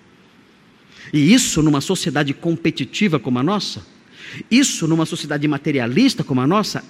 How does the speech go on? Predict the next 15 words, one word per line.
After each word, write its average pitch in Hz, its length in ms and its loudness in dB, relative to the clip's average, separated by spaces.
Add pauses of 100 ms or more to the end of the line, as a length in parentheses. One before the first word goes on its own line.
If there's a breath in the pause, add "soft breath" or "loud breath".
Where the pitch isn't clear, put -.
(120)
é 165 120 2
muito 165 560 6
perigoso 151 760 2
surgir 143 520 2
em 156 100 4
nós. - 580 0 (340)
Inveja. 135 540 -2 (960 loud breath)
E 156 80 2
os 170 140 2
irmãos 160 260 2
olharem 156 340 0
para 151 200 -2
alguém 143 280 0
da 139 120 0
igreja 147 500 0